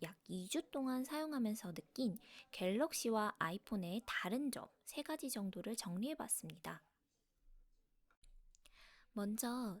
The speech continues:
제가 사용하고 있는 애플 제품은 아이폰 십이 미니, 엠원 맥북 에어, 아이패드 육 세대, 에어팟을 사용하고 있습니다.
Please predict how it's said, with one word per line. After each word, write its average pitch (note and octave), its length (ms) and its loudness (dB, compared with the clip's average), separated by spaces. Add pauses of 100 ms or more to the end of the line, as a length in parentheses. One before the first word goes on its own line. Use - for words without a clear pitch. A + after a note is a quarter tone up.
(100)
제가 C#4 540 -4
사용하고 C4+ 460 -4
있는 G3+ 220 0
애플 A3+ 320 -4
제품은 F#3+ 640 -4 (380)
아이폰 A#3+ 680 0
십이 A3+ 300 -2
미니, F3+ 460 -2 (320)
엠원 A#3 400 2
맥북 F#3 420 -6
에어, F#3 320 -4 (380)
아이패드 F#3+ 500 -4 (100)
육 D#3+ 140 -12
세대, A#3+ 500 -4 (280)
에어팟을 G3 560 -2
사용하고 A#3+ 480 -2
있습니다. - 680 -8